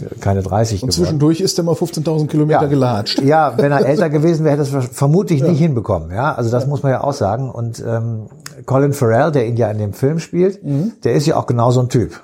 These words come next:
Speaker 1: ja. Der kommt, passt da auch genau hin und der ist auch die, glaub ich schon, also eine Annäherung an den wirklichen, äh, Typ. Und insofern, äh, erklärt sich so ein bisschen daraus eben, was, warum wir den, den Großen nennen. Und dann ist er tot.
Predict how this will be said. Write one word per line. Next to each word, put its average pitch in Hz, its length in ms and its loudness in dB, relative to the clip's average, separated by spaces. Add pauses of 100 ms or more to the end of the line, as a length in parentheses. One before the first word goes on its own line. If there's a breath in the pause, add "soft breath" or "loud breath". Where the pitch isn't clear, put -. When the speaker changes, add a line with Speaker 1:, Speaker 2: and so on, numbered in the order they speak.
Speaker 1:
ja. 110 160 0
Der 117 140 0
kommt, 127 260 -4
passt 131 240 -2
da - 60 -2
auch - 120 -2
genau 104 260 0
hin 143 180 2
und 139 120 -2
der 117 120 2
ist 123 120 0
auch 113 140 0
die, 113 580 -2
glaub 123 220 2
ich 143 100 -2
schon, 143 220 0
also 117 200 0
eine 113 280 -2
Annäherung 131 540 2
an 110 160 -2
den 110 320 0
wirklichen, 95 560 0 (280)
äh, 90 320 -4
Typ. 147 280 -2 (1000 loud breath)
Und 127 140 -4
insofern, 156 520 0
äh, 135 360 0
erklärt 156 400 0
sich 180 120 0
so 143 100 2
ein 131 40 0
bisschen 151 280 0
daraus 139 300 2
eben, 131 240 0
was, 127 300 0
warum 127 320 0
wir 143 120 2
den, 127 200 0
den 123 160 2
Großen 117 400 0
nennen. 87 220 -2
Und 104 100 -6
dann 139 360 -2
ist 131 120 -2
er 120 140 0
tot. 165 440 0